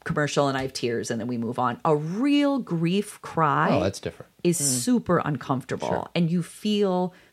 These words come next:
Speaker 1: vulnerable
Speaker 3: Mm-hmm.
Speaker 1: and, um, and I'll even use these words that we should, weak,
Speaker 2: Mm-hmm.
Speaker 1: like, I can't contain,
Speaker 2: Mm-hmm.
Speaker 1: out of control.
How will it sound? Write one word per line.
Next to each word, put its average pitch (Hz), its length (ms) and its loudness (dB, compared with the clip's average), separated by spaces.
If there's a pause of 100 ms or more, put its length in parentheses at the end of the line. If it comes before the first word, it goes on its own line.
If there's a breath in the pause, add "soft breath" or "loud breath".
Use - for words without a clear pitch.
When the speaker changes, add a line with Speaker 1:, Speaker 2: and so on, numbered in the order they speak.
Speaker 1:
vulnerable 277 880 2
Speaker 3:
Mm-hmm. 131 300 -10
Speaker 1:
and, 175 380 2 (220)
um, 139 480 -2
and 139 160 0
I'll 147 140 4
even 165 220 2
use 175 220 2
these 170 200 2
words 175 220 2
that 175 80 4
we 165 100 2
should, 165 240 -4 (240)
weak, 165 540 -4
Speaker 2:
Mm-hmm. 95 240 -8 (100)
Speaker 1:
like, 160 260 0
I 139 60 2
can't 147 380 -6
contain, 165 760 -2 (160 loud breath)
Speaker 2:
Mm-hmm. 87 220 -8 (180)
Speaker 1:
out 147 220 2
of 185 120 -2
control. 185 800 0